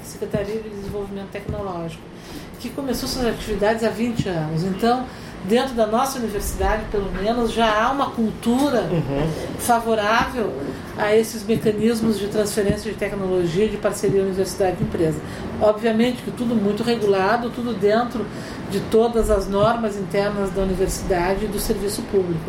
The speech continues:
Speaker 1: Então, claro que é burocrático, tanto que eu falei, tá, o primeiro contrato foi só dez anos, ele levou quase três anos, hoje não leva esse tempo todo,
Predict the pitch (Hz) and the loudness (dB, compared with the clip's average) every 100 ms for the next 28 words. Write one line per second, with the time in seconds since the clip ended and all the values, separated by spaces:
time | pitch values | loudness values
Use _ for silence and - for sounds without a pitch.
0 | 160 196 226 - - - - 226 254 220 | 2 2 2 0 -10 -4 2 2 2 -4
1 | 196 170 156 127 - - 185 - 220 302 | -4 -4 -6 -8 -10 -8 -6 -4 -4 0
2 | 262 226 - 185 165 190 185 196 202 - | 2 2 2 0 0 -2 2 2 0 -2
3 | - - - 208 185 190 175 190 226 226 | -10 -12 -2 0 0 2 4 2 0 -6
4 | - 190 190 180 - - - 202 196 180 | -4 0 0 0 -6 -6 -2 0 0 0
5 | 185 226 220 185 185 185 175 165 240 240 | 2 2 0 -2 -4 0 0 0 0 0
6 | 220 196 180 180 180 269 247 226 226 - | 2 -2 0 0 0 0 2 2 0 -4
7 | 214 202 - 208 | -6 -6 0 0